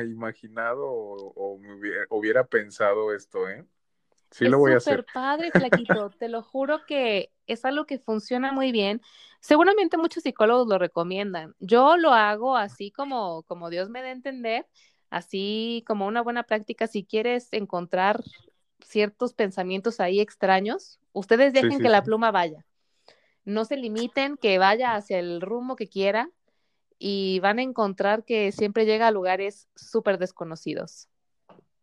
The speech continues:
Speaker 1: Guau, me encanta. Lo, lo haré, créeme que lo haré.
Speaker 2: Pues muy bien, Flaquito. Espero que te haya gustado este episodio. ¿Qué te pareció?
Speaker 1: La verdad, como siempre, superinteresante.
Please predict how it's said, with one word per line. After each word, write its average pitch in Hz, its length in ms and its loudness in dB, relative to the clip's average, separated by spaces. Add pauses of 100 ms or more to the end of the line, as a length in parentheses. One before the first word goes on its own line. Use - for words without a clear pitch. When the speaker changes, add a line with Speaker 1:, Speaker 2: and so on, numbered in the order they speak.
(360)
Speaker 1:
Guau, 95 540 4 (260)
me 98 140 4
encanta. 95 580 4 (120)
Lo, 92 220 2
lo 107 160 6
haré, 107 280 2
créeme 120 260 -8
que 110 120 -4
lo 90 120 -4
haré. 82 180 -12 (720)
Speaker 2:
Pues 277 160 0
muy 320 200 2
bien, 262 240 2
Flaquito. 240 720 2 (320)
Espero 302 420 2
que 349 120 0
te 247 120 4
haya 254 140 8
gustado 240 320 -2
este 254 200 -4
episodio. 175 680 -4
¿Qué 233 100 -4
te - 100 -8
pareció? 165 480 -6 (800)
Speaker 1:
La 104 240 0
verdad, 104 360 0
como 117 240 -10
siempre, 113 400 -6
superinteresante. 87 1300 -4